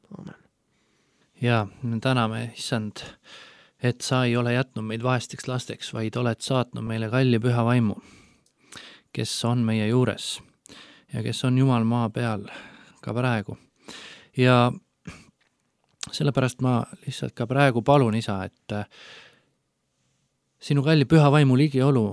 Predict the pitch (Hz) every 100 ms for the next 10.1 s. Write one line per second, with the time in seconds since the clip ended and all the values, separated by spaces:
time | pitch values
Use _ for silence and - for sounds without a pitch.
0 | - - 120 147 156 - 131 135 95 90
1 | - - _ _ _ - 131 151 - 139
2 | 131 123 113 _ - 143 127 104 104 -
3 | 107 113 131 110 - - - - - -
4 | _ _ _ _ _ - 143 139 143 139
5 | 127 143 151 113 101 104 104 98 - -
6 | - 113 110 107 107 107 110 - _ _
7 | _ _ _ _ _ _ _ _ _ _
8 | _ _ _ _ _ - 120 156 165 127
9 | - 107 135 143 - 151 160 - 101 196